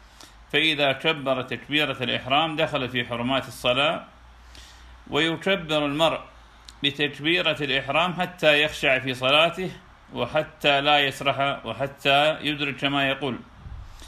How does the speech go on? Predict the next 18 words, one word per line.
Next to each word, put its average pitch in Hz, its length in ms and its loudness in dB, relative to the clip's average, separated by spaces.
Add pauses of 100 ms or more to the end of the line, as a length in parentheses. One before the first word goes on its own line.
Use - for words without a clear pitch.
(520)
يستفتح 175 680 0
بتعظيم 160 600 2
الله 156 340 2
تعالى 147 460 4
وطلب 143 420 0
الدعاء 131 440 2
من 131 180 -4
عند 131 140 -2
الله 135 220 0
تعالى 135 400 2
بالمغفرة 135 760 -2 (840)
ودفع 139 420 0
الذنوب 143 460 0
وأضرار 135 580 2
الذنوب، 131 540 -4
لأن 143 380 0
الذنوب 135 580 -4
جراحات. 139 680 0